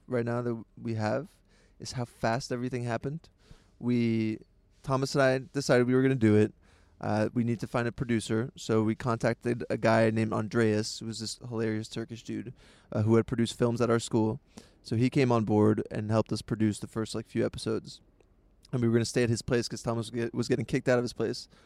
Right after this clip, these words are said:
So he was gonna provide, like, the location for the thirty days. Uh, and as we were starting to discuss all this, and, like, we were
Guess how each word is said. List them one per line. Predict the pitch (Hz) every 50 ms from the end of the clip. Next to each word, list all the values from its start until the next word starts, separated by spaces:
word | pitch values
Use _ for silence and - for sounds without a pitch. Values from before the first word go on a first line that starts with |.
| _ _
So | - - 117
he | 110 113
was | 117 113
gonna | - 131 117
provide, | - - 127 110 117 117 113
like, | 110 113 104 -
the | 120 117
location | 113 110 110 - - 131 117 110 - 113 113 113
for | - - 120 117 104 95 - -
the | 123 123
thirty | - - 123 117 113 113
days. | 107 107 110 113 107 104 - - - - - - - - - _ _ _ -
Uh, | - - 113 110 107 104 104 - - - _ _ - - _ _ _ _ -
and | - 123 113 113 - -
as | - 117 147 165 170 147
we | 151 156 151
were | 147 147
starting | - - 143 139 131 127
to | -
discuss | 113 117 113 - - 135 127 123 -
all | 113 113 110
this, | 107 110 110 -
and, | - 113
like, | 113 113 110 _ -
we | - - 120 117
were | 113 113 113 113 113 107